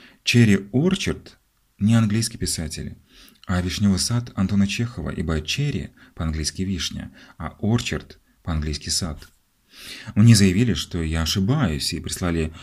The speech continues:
ворох московских газет за двадцать пятое сентября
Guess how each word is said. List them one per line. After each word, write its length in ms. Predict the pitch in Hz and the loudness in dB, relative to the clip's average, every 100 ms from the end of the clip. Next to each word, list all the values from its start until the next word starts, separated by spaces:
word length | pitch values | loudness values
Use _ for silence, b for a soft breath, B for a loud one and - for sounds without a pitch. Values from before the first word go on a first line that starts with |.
| B | B
ворох 540 | 78 82 104 92 - B B | -6 0 2 2 0 B B
московских 480 | 92 80 92 - 82 | -2 -2 -2 -4 -4
газет 480 | 80 78 120 120 B B B B - | -2 2 0 0 B B B B -8
за 240 | 78 78 | -4 -2
двадцать 600 | 73 78 80 87 - - b b - | -2 -2 -4 -4 -8 -10 b b -8
пятое 260 | 87 - | -6 -4
сентября 640 | 82 82 85 101 120 113 | -6 -6 -2 2 4 2